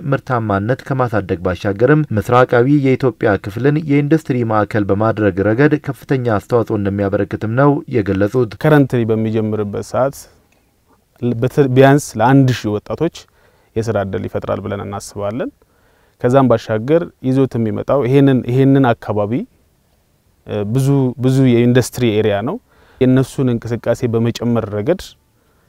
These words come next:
Speaker 2: የዚህ ወደብ መጀመር፣ የዚህ ወደብ መሰራት የራሱ የሆነ የጎላ ሚና ይኖረዋል። ስለዚህ መልካንና ድሬዳዋን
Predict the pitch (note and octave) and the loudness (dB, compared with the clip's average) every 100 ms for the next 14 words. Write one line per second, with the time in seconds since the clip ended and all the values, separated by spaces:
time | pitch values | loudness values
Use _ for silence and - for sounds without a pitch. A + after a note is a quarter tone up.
0 | _ - B2 B2+ B2+ C3 A#2 G#2+ G#2 _ | _ -4 0 0 4 4 4 2 -4 _
1 | - A2 G#2 G#2+ G#2+ D#3+ B2 A#2+ B2 A2 | -12 -6 -4 -2 -2 2 0 2 2 2
2 | A2 G#2+ - A#2 G#2 - G#2+ F#3+ - _ | 2 -2 -4 -12 -10 -4 0 0 -2 _
3 | _ - A2 G#2+ - A2+ A2+ B2+ G#2+ A#2 | _ -6 -2 -2 -4 -4 0 0 0 2
4 | C3 A#2 G2+ G2+ G2+ G2+ G#2 G#2 C#3 C4 | 2 2 -2 -4 -8 -6 -4 0 0 -2
5 | _ _ _ _ _ _ A#2+ A2+ A2 D3+ | _ _ _ _ _ _ -4 -2 0 -4
6 | G3+ _ - A2+ C3+ C3 - A2+ G#2 C3 | -4 _ -8 0 2 2 -2 -4 -2 -2
7 | E3 C3+ C3+ A#2+ A2+ C3 | 0 2 4 4 4 2